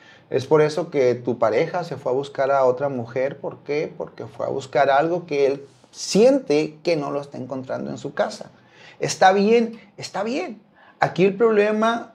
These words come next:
son los, las formas. O sea, el problema son las formas. El problema es que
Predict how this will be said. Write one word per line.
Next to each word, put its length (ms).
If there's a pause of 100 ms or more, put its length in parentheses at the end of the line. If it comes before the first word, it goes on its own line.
son 800
los, 360
las 240
formas. 580 (120)
O 100
sea, 160
el 120
problema 340
son 160
las 140
formas. 420
El 100
problema 540
es 100
que 400